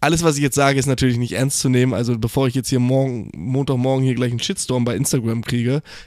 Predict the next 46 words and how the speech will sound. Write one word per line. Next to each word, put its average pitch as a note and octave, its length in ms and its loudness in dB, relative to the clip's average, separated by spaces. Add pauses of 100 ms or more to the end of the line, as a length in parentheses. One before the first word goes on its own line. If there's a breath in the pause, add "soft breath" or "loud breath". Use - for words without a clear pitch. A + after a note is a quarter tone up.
(120)
nicht D3 200 0
so D3 80 0
ernst B2 380 0
nehmen, G#2+ 160 -2
ne? D#3 260 2
Außer G#3 240 0
bei D#3+ 100 4
Patrick, B2+ 380 0
der D3+ 100 4
kann F3 160 2
sich C#3 120 -4
den C3 160 -2
Schuh C3+ 160 0
ruhig B2 200 0
anziehen. G#2+ 380 -6 (220 loud breath)
Das C#3 100 0
ist C3 60 -2
nicht B2+ 100 2
so A#2 80 0
schlimm, G#2 320 -4 (320 loud breath)
ne? F3 220 2 (240 loud breath)
Der D#3 100 4
hat G#3 80 0
auch C4+ 160 0
einen C4 80 0
neuen C#3 240 4
Auszubildenden, B2 800 0 (800)
habe C#3+ 160 4
ich A#2+ 60 2
mir A#2+ 100 2
sagen A#2 240 2
lassen. D3+ 380 0 (420 loud breath)
Ähm, C3+ 520 2 (120)
und C#3+ 80 2
ich B2+ 80 4
hatte F3+ 160 2
Patrick F#3+ 300 2
immer G3 160 2
gefragt, E3+ 380 -2
ich A2+ 60 -6
meine, D3+ 300 2
Patrick, F3 400 2
du C3 140 0
bist C3+ 180 -2
ja B2 80 0
Meister, D3+ 720 0